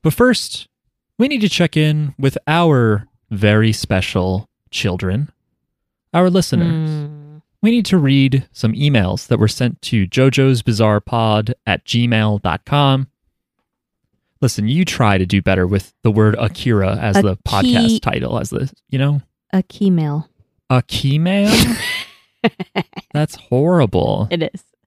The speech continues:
Speaker 1: D-, our, our doer walls. Nope, that's just what they say. Uh, they don't, you know, they don't do, like, human instrumentality project and stuff like that. We have to check in with our Supreme Council, the listeners.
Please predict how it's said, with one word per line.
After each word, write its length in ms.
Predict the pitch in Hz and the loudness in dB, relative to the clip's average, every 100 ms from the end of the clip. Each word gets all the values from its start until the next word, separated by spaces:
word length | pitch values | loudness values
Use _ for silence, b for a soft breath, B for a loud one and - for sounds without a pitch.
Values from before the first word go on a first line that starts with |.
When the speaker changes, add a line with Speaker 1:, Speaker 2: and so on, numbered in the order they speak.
| _ _ _ B B B B B B _ - _ _ 160 | _ _ _ B B B B B B _ -20 _ _ -20
Speaker 1:
D-, 120 | - - | -14 -4
our, 220 | 135 135 - | 0 0 2
our 200 | 139 143 | 2 2
doer 640 | 113 104 175 160 147 120 | 2 2 4 4 4 2
walls. 720 | 101 101 95 90 - 139 - - | 4 4 4 2 -2 -8 -14 -2
Nope, 220 | 143 - | -2 0
that's 180 | - 113 | -4 -4
just 180 | - 113 | -6 -2
what 140 | 110 | -2
they 120 | 107 101 | -2 -4
say. 360 | 101 90 113 - _ _ _ _ _ _ | -4 -6 -6 -10 _ _ _ _ _ _
Uh, 640 | 113 104 98 95 95 92 - | 0 2 2 2 2 0 -2
they 100 | - | 2
don't, 180 | 226 311 | 2 2
you 100 | 247 | 0
know, 60 | 226 | 2
they 100 | 208 | 4
don't 220 | 262 196 | 2 0
do, 180 | - 170 | 2 2
like, 220 | 131 107 | 2 -2
human 320 | - 117 110 | -2 0 2
instrumentality 720 | 101 101 98 95 101 101 101 | 0 -2 -6 -4 -4 -4 -6
project 560 | 95 101 90 92 92 - | -6 -6 -6 -6 -8 -8
and 100 | 120 | -12
stuff 240 | - 117 | -6 -6
like 160 | 117 107 | -6 -8
that. 280 | - 101 - - _ _ _ _ _ _ _ _ _ _ | -6 -8 -10 -18 _ _ _ _ _ _ _ _ _ _
We 60 | |
have 60 | 214 | -2
to 60 | 233 | 0
check 220 | - 196 | 0 2
in 100 | 185 | 2
with 120 | 165 | 4
our 300 | 160 208 151 | 4 4 2
Supreme 460 | 104 123 - 107 92 | 2 -2 0 -2 -2
Council, 640 | 107 95 95 113 127 147 _ - | -4 -4 -4 -6 -6 -8 _ -2
the 180 | 123 | 0
listeners. 920 | 104 120 - 151 95 90 131 175 - | 0 0 -2 -2 0 0 -2 -4 -10